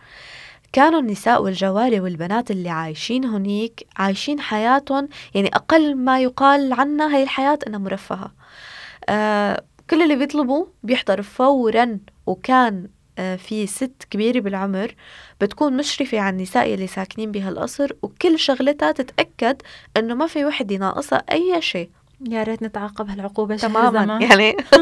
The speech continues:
Speaker 1: <laughs> مثلًا ما، ما بصير ينقصهم شيء من أكل أو لبس أو غيره. وكمان السلطان كان إذا حب مثلًا يريح راسه من الشغل ومن زحمة قصر توبكابي والمهام الدولي، ياخد استراحة بقصر الدموع لحاله ليفضي راسه من الهموم.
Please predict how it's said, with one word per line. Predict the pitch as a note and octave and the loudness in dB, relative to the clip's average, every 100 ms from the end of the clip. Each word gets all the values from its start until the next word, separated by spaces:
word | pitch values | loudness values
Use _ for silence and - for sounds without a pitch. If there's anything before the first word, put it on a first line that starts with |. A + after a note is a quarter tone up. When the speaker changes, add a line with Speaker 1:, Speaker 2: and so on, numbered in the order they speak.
| D#4 | 6
Speaker 1:
<laughs> | F#4+ F5 C#5 - | 2 0 -2 -2
مثلًا | A3 G#3 G#3+ | 4 4 6
ما، | A3+ C4 | 6 6
ما | G3+ | 4
بصير | A#3 C4+ C4 | 0 0 0
ينقصهم | A#3+ - A3+ | 0 -2 -4
شيء | G#3 A3 | -2 -2
من | G3+ - | -2 -2
أكل | G#3+ - A3+ E3+ | -2 2 2 2
أو | E3+ | 0
لبس | F#3 G#3+ A#3+ - | -2 0 -2 0
أو | F#3+ | -2
غيره. | F#3+ A3 A3+ G#3+ G#3+ - - - - | 0 0 2 0 -4 -12 -16 -18 -4
وكمان | G#3 A3+ A#3+ D4+ | 2 4 4 2
السلطان | E4+ D4 B3+ C#4+ D4 A#3+ - - | 2 -2 4 6 6 2 -4 0
كان | A3+ G3 | 2 2
إذا | F#3 | -2
حب | F#3+ B3 A#3 G3+ _ | -2 -2 -4 -8 _
مثلًا | F3 F#3+ F#3+ F#3+ | -6 -4 -2 -4
يريح | F#3 F#3 G#3+ B3+ A3+ A3+ | -4 -4 -2 -2 -2 -2
راسه | A#3 A#3+ G#3 | -2 -2 -6
من | |
الشغل | F3+ - - G#3 G3 F#3+ | -6 -4 -2 0 0 0
ومن | F3 E3 | -6 -8
زحمة | - - F#3 | -8 -8 -4
قصر | F3+ - | -4 -4
توبكابي | - D3+ - A3+ A3 G3+ F#3+ | -10 -10 -4 -2 -2 -2 -2
والمهام | E3 D#3 E2 E2 - - - - G3 G#3 G3 | -6 -8 -8 -8 -8 -12 -16 -8 -2 2 2
الدولي، | F#3+ F3+ A3 G#3 G3 G#3 - - - - E4 | 2 2 2 2 -2 -4 -8 -18 -20 -2 6
ياخد | F#4 D#4 A#3+ | 6 6 2
استراحة | - C#4+ D4 C#4+ | 0 2 4 2
بقصر | B3 C4 B3+ | 0 -2 -4
الدموع | A#3+ G#3+ A3+ B3+ | -4 -4 -2 -2
لحاله | A#3+ A3+ C4+ C#4 F#4 F#4 | -2 -2 0 2 0 -2
ليفضي | C#4+ G#3+ G3 | -4 -4 -2
راسه | F3+ F#3 G3+ | -4 -4 -8
من | F#3+ | -10
الهموم. | G#3 G3+ G#3+ | -8 -8 -10